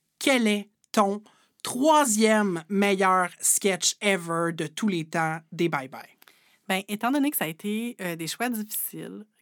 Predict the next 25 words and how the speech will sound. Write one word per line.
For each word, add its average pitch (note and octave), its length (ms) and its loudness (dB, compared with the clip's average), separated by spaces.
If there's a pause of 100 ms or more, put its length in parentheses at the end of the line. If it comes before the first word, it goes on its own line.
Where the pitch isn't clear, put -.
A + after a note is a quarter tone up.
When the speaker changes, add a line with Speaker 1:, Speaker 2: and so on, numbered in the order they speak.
Speaker 2:
qu'il F3 180 -10
y E3 120 -10
a D#3 40 -8
eu, G3 380 -4
tu G#3+ 60 -16
sais, F#3+ 60 -6
moi, F#3 120 -6
je E3+ 80 -10
m'étais E3 260 -8
fait F3+ 200 -12
une F3 180 -2
liste, G3+ 340 -2
puis - 120 -14
là, F#3 60 -4
après F3 160 -10
ça, F#3 120 -8
il - 40 -14
fallait E3+ 160 -8
que F3 100 -10
je F3+ 60 -10
fasse F#3 160 -6
mon F3+ 120 -4
top E3 180 -10
trois G3+ 300 -4
là-dedans. F#3 420 -2